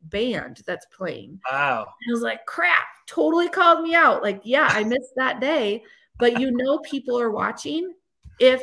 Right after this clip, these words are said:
Speaker 1: they call you out on stuff like that. So it's like,
Speaker 2: So
Speaker 1: that's
Speaker 2: cool.
Speaker 1: pretty badass. Like, I like that.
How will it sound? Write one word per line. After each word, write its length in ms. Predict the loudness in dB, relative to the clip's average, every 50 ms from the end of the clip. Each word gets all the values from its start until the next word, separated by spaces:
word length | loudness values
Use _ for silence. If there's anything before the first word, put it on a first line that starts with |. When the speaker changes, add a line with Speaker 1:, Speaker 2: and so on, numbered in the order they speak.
| -6 -4 -2
Speaker 1:
they 120 | -2 -2
call 240 | -2 -2 -2 -2 -2
you 180 | -2 -2 -2
out 220 | 0 -2 -2 -4 -8
on 80 | -10 -10
stuff 220 | -10 -10 -10 -8
like 180 | -10 -10 -8 -10
that. 240 | -10 -10 -10 -14 -18 -20 -20 -20 -20 _
So 120 | -6 -6 -6
it's 100 | -4 -4
like, 140 | -4 -2
Speaker 2:
So 60 | -2 0
Speaker 1:
that's 140 | 0 0
Speaker 2:
cool. 140 | 0 0 -2 -4 _ _ _ _ _ _
Speaker 1:
pretty 320 | -20 -16 -14 -14 -14 -14
badass. 720 | -14 -14 -12 -10 -8 -6 -4 -2 -2 -2 -2 -4 -6 -4 -6
Like, 160 | -4 -4 -2
I 100 | -4 -4
like 280 | -2 -2 -4 -4 -6 -6
that. 220 | -8 -8 -8